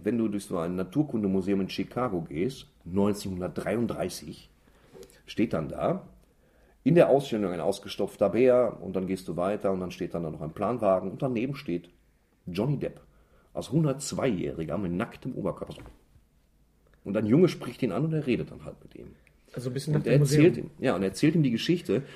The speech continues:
Speaker 1: und Unstimmigkeiten, weil Johnny Depp neigt dazu, das zu erzählen, dann beginnt der Film.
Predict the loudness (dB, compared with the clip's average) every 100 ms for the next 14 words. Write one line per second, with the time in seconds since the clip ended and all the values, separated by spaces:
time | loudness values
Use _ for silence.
0 | -4 6 6 6 -4 6 12 12 10 2
1 | 0 0 -4 -4 -2 -2 0 4 4 4
2 | 2 2 2 2 0 -2 0 -2 -2 -4
3 | -2 -4 -2 -2 0 0 -2 -2 -2 -6
4 | -6 -10 -8 -4 0 0